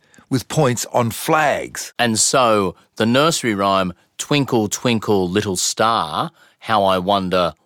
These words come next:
Speaker 2: what you are," unbeknown to the person who wrote the, the nursery rhyme, which might have been Mozart, ri-, might have written the music for it, the twinkle, twinkle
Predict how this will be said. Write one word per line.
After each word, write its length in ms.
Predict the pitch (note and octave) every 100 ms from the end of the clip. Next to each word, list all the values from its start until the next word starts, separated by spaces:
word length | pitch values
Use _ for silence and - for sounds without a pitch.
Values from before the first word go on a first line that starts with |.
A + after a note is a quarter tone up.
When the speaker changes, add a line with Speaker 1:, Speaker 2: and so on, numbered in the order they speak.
| _
Speaker 2:
what 220 | G2+ -
you 220 | F2 F2
are," 500 | A2+ C3+ D2+ D2 C3+ - _ _ _ _ _ _
unbeknown 540 | B2 A2+ G#2 A2 G#2+ G#2
to 80 |
the 100 | G#2
person 280 | F#2 G#2+ G#2
who 60 | F#2+
wrote 220 | F#2+ D#2
the, 100 | E2+
the 160 | D#2 F#2
nursery 480 | B2 G#3+ - A2
rhyme, 400 | E2 D#2 F#2 E3+ - _ _
which 140 | -
might 100 | F2
have 80 | -
been 180 | - D2+
Mozart, 460 | C3+ A3 - - - _ _ _ _ _
ri-, 100 | F#2 G2
might 120 | F#2
have 80 | F2
written 140 | G2+
the 160 | F#2 A#2
music 240 | D#3+ -
for 200 | - F#2+
it, 60 | - - - - -
the 80 | A#2+
twinkle, 720 | - - G3+ D#3+ D3+ B2 G2 - _ _ _
twinkle 720 | - - C4 G#3+ G2+ E2 E3